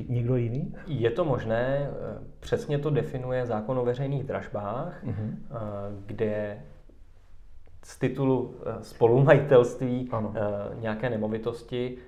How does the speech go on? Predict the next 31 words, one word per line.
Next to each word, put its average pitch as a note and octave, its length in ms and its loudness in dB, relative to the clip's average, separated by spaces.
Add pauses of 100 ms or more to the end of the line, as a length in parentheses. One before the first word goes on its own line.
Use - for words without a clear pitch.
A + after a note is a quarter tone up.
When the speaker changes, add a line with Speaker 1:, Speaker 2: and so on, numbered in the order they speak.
(120)
Speaker 2:
tak - 180 -4
máte, A2+ 460 4
eh, B2 280 4 (580)
vyšší A2+ 360 -4
prioritu, A2+ 840 2
než, A2+ 480 -2
eh, G#2 340 -4
pokud A2 280 -8
se - 120 -6
jedná A2 200 -2
pouze A2 320 -4
o A2 100 -4
smluvní G#2 480 -4
předkupní A2+ 500 -8
právo. A#2+ 600 -2 (920)
Eh, G#2+ 220 -6 (140)
Speaker 1:
Takže A#2 220 0
pokud C3+ 260 0
jsem D3 120 2
někomu C#3 300 4
slíbil, C3+ 500 2
že B2 440 4 (200)
mu A#2+ 160 -2
dám A#2+ 220 2
předkupní - 460 -6
právo, A#2+ 320 2
zapsal A#2 280 -2
jsem B2+ 160 -4
ho A2+ 80 -2
do G#2 120 -4
katastru, C#3+ 760 2